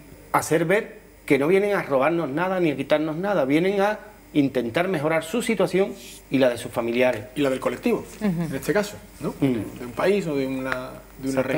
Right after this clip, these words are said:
Speaker 2: región o de una ciudad.
Speaker 3: Nuestra sociedad, en
Speaker 2: Mm.
Speaker 3: definitiva.
Speaker 2: Muy bien. Bueno, pues, eh, Carlos, muchas gracias, eh, por, por haber venido y de verdad
Speaker 3: Y por
Speaker 2: te
Speaker 3: ese
Speaker 2: agra-,
Speaker 3: mensaje.
Speaker 2: sí, y el agradecimiento, eh, hacia la Asociación Cardín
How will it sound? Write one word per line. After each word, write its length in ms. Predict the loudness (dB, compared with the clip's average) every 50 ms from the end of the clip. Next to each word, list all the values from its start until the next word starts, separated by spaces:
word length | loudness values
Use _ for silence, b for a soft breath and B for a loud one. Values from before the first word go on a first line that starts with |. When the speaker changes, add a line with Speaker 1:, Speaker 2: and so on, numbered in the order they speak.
| 4
Speaker 2:
región 140 | 4 2 0
o 60 | -2
de 80 | -4 -4
una 120 | -4 -2
ciudad. 80 | 0 2
Speaker 3:
Nuestra 220 | 2 2 2 0 0
sociedad, 560 | 0 -4 -4 -2 0 0 0 2 2 2 0
en 60 | 0
Speaker 2:
Mm. 20 |
Speaker 3:
definitiva. 600 | -2 -4 -4 -2 -4 -4 -4 -4 -6 -6 -6 -8 -8 -10 -12 -4 0
Speaker 2:
Muy 140 | 4 4 4
bien. 180 | 4 2 0 -6 B B B B -4
Bueno, 160 | -2 0 0 0
pues, 140 | -2 -2 -2
eh, 80 | 0 4
Carlos, 240 | 4 4 4 2
muchas 220 | -4 -4 -2 0 0
gracias, 240 | 0 -2 -4 -6 -6
eh, 60 | -2
por, 240 | -2 -2 -2 -2 -4
por 300 | -4 -4 -2 0 0 0
haber 180 | 0 0 0 0
venido 300 | 0 2 2 2 2 0 -2
y 220 | -2 0 0 0 0
de 100 | -2 -2
verdad 340 | 0 0 0 0 0 -2 -4 -2
Speaker 3:
Y 40 |
por 140 | 2 2 2
Speaker 2:
te 60 | 2
Speaker 3:
ese 80 | 2 0 0
Speaker 2:
agra-, 40 | 0
Speaker 3:
mensaje. 540 | 0 0 0 -2 -2 -2 -4 -6 -6 -4
Speaker 2:
sí, 220 | -2 -2 -4 -4 -4 -10 -6 0
y 80 | 2
el 80 | 4 4
agradecimiento, 680 | 4 4 2 0 0 0 0 0 0 0 0 0 0
eh, 100 | 2 2
hacia 300 | 2 0 0 -2 -2 -2 -2
la 60 | -2
Asociación 360 | -4 -8 -10 -6 -4 -4 -2
Cardín 240 | -2 -2 -4 -4 -6